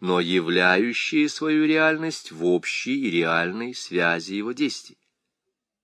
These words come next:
Подобным образом, единое человечество, хотя и не действует непосредственно ни в каком историческом явлении,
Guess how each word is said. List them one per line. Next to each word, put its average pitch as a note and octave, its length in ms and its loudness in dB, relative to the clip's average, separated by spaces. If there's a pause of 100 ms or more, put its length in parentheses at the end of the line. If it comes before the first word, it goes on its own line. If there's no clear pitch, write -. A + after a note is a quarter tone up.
Подобным A2 680 6
образом, F#2+ 380 -2 (640)
единое B2+ 760 0
человечество, C#3 640 -6 (520)
хотя - 280 -6
и E2+ 100 4
не E2+ 140 -2
действует G3+ 640 2
непосредственно D3 760 -2 (260)
ни D3+ 260 2
в - 140 -6
каком F#3 480 2
историческом D3 560 -6
явлении, A2+ 460 -6